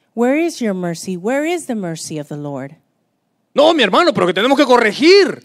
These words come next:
Speaker 2: Hay que,
Speaker 1: No.
Speaker 2: la cosa tiene que hacerse bien.
Speaker 1: No, my brethren, we have to correct, we have to do things right.
Speaker 2: Pero con amor y con misericordia.
Speaker 1: But with love and mercy.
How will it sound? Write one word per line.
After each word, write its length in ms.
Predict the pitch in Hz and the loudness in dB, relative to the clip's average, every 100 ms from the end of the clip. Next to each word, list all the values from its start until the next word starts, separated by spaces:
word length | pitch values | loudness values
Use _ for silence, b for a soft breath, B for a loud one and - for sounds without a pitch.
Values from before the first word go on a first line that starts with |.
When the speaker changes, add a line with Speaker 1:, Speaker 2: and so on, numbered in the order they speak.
| 196 | -4
Speaker 2:
Hay 120 | 233 | 0
que, 100 | 254 | 2
Speaker 1:
No. 220 | - 381 | 2 2
Speaker 2:
la 100 | 370 | 2
cosa 240 | 247 285 269 | 2 0 0
tiene 140 | 294 | -2
que 60 | 254 | 0
hacerse 260 | 220 240 220 | 0 0 2
bien. 420 | 247 392 381 185 | 2 2 2 -2
Speaker 1:
No, 160 | 214 339 | 0 0
my 160 | 415 | 0
brethren, 320 | 262 233 220 208 | 2 4 4 2
we 80 | 240 | 0
have 140 | 311 - | 0 0
to 80 | |
correct, 340 | - 254 302 370 | 0 2 2 2
we 100 | 302 | 0
have 100 | 285 | 0
to 80 | 269 | 0
do 160 | 254 277 | 0 2
things 240 | 320 294 | 2 0
right. 600 | 247 294 453 202 - - _ _ _ _ _ _ _ _ _ _ | 2 2 2 -6 -8 -18 _ _ _ _ _ _ _ _ _ _
Speaker 2:
Pero 240 | 113 113 113 | -12 -8 -6
con 220 | 131 123 | -6 -6
amor 380 | 113 127 123 117 | -4 -2 -2 -4
y 60 | |
con 180 | - 113 | -10 -16
misericordia. 760 | - - 101 - - 107 90 _ _ - | -14 -12 -12 -12 -8 -8 -8 _ _ -2
Speaker 1:
But 140 | 233 | -2
with 280 | 214 208 - | 0 -6 -6
love 540 | 208 220 233 208 175 | -2 2 2 0 -2
and 160 | 175 170 | -4 -4
mercy. 600 | 175 220 220 - 131 165 | -2 -2 -2 -8 -14 -18